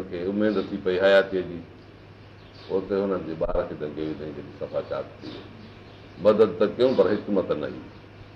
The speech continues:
حڪمت هجي ها، ته ان کي اڃا ٻيو ڌڪڙو هڻي ماري ڇڏجي ها نه، پر ان شخص، اهو شخص حڪيم نه هو، سمجهدار نه هو. هن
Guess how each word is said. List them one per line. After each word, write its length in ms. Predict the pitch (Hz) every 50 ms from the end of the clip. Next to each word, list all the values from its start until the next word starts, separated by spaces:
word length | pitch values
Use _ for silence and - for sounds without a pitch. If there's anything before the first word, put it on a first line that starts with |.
| - - - - - - - - - - - - 90
حڪمت 320 | 90 - 104 110 110 95 98
هجي 240 | 98 98 90 104 110
ها، 140 | 113 107 98 -
ته 60 | 101
ان 160 | 101 104 104 98 98
کي 60 | 98
اڃا 220 | 98 101 101 95 92 95
ٻيو 120 | 101 104 98
ڌڪڙو 220 | 98 95 98 95 92 90
هڻي 100 | 92 90 90 90
ماري 180 | 90 90 92 90 -
ڇڏجي 220 | 95 80 - 90 98 104
ها 60 | 117
نه، 140 | 120 95 - - - - - - - - - - - - - - -
پر 80 | - 85
ان 120 | 92 95 92 92
شخص، 180 | 101 92 80 85
اهو 120 | 92 95 87 82 -
شخص 160 | 85 78 - -
حڪيم 300 | 85 85 - 107 104 87 85
نه 60 | 85 90
هو، 100 | 90 76 - 90
سمجهدار 460 | 90 90 87 85 76 69 73 71 69 71
نه 40 | 73 -
هو. 80 | - - - - - - - - - - - -
هن 80 | 92